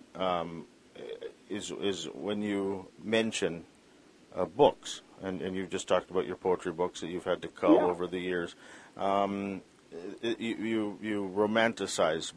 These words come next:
Speaker 1: books in, in, in this collection, uh, a number
Speaker 2: Mm-hmm.
Speaker 1: of times. Th-, th-, they take on new meaning, a life of their own, if you will. I mean, um, I love how you describe The Fall, for example, as, as remaindered and, and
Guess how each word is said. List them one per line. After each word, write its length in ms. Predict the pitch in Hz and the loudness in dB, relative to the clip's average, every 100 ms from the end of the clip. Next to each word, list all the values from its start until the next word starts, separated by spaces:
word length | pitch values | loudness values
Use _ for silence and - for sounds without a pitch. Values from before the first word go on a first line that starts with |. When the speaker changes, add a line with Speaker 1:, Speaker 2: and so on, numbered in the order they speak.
| 80 | 0
Speaker 1:
books 400 | 92 80 - - | 2 2 -4 -6
in, 220 | 87 78 | -6 -6
in, 220 | 87 90 - | -6 -6 -4
in 220 | 90 90 | -4 -2
this 160 | 87 | -4
collection, 560 | - 90 87 82 - 80 - - - - - | -4 0 0 -2 -6 -8 -12 -20 -20 -20 -10
uh, 160 | - 92 | -4 -2
a 80 | 95 | 0
number 280 | 95 95 90 | 2 4 4
Speaker 2:
Mm-hmm. 100 | 90 | 2
Speaker 1:
of 60 | 92 | 2
times. 460 | 98 90 85 - 85 | 2 2 -2 -8 -8
Th-, 160 | 71 | -8
th-, 160 | 87 87 | -6 -6
they 100 | 92 | -6
take 300 | - 98 - | -2 -4 2
on 260 | 95 92 95 | 2 4 2
new 140 | 98 | 0
meaning, 380 | 92 92 90 90 | 0 -2 -2 -2
a 40 | |
life 280 | 92 92 90 | 4 2 2
of 120 | 87 | -4
their 200 | 85 90 | -2 2
own, 160 | 95 95 | 2 0
if 120 | 85 | -4
you 100 | 90 | -2
will. 220 | 87 87 | 0 0
I 60 | 90 | -2
mean, 340 | 90 85 85 - | -2 -6 -8 -6
um, 400 | 85 80 78 80 - - - - - - - - 60 76 | -4 -4 -6 -10 -16 -20 -20 -20 -20 -20 -14 -12 -8 -4
I 60 | 92 | 0
love 220 | 98 92 | 2 2
how 100 | 98 | 2
you 260 | 92 90 76 82 | 2 0 -4 -10
describe 480 | 92 - 95 87 87 - 80 - 76 | -6 -4 2 2 2 -6 -18 -16 -8
The 100 | 85 | -8
Fall, 380 | - 110 98 95 | 2 8 8 8
for 240 | - 85 | 2 -4
example, 540 | 76 - 78 78 80 80 | -4 -6 -6 -6 -6 -6
as, 160 | 78 | -6
as 240 | 80 80 - | -8 -8 -10
remaindered 920 | 82 90 92 92 95 90 80 78 78 | -6 -6 -2 -2 -2 -4 -6 -6 -6
and, 280 | 82 80 - | -8 -8 -10
and 300 | 82 80 | -8 -8